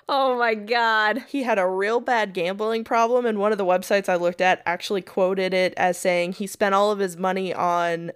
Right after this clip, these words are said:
Speaker 2: uh, poker or gambling, booze, and women.
Speaker 1: Love it. What a
Speaker 2: Yeah.
Speaker 1: life.
Speaker 2: What a time. So he was broke.
Speaker 1: <laughs>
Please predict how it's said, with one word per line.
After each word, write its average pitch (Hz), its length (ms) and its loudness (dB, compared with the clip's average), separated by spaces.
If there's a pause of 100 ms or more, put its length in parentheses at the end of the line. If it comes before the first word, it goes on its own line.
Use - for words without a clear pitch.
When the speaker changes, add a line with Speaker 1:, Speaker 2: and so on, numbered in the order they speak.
Speaker 2:
uh, - 200 -6 (120)
poker 233 420 2
or 202 100 -2
gambling, 247 680 0 (460)
booze, 208 420 0
and 151 180 -8
women. 147 440 -4 (400)
Speaker 1:
Love 180 340 2
it. - 240 -2
What 226 240 0
a 190 100 2
Speaker 2:
Yeah. 185 60 2
Speaker 1:
life. 175 420 0 (260)
Speaker 2:
What 208 340 0
a 226 80 0
time. 196 520 -2
So 214 200 2
he 277 240 0
was 262 340 2
broke. 180 800 2 (120)
Speaker 1:
<laughs> - 100 0